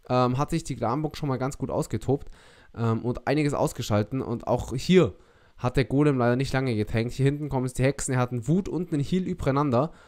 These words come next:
Und ja, jetzt wurde dann die Clanburg ausgeschaltet. Und jetzt ist die Frage:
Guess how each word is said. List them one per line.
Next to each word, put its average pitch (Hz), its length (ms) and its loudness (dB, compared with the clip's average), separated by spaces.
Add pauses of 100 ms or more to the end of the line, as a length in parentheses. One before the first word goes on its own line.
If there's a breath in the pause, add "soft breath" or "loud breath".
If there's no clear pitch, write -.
(300 soft breath)
Und 120 520 2
ja, 107 240 2 (160)
jetzt 131 420 0
wurde 127 200 2
dann 113 160 -2
die 110 80 -2
Clanburg 110 380 -2
ausgeschaltet. 90 640 -2
Und 92 60 -2
jetzt 135 160 4
ist 196 140 -2
die 196 80 0
Frage: 147 480 2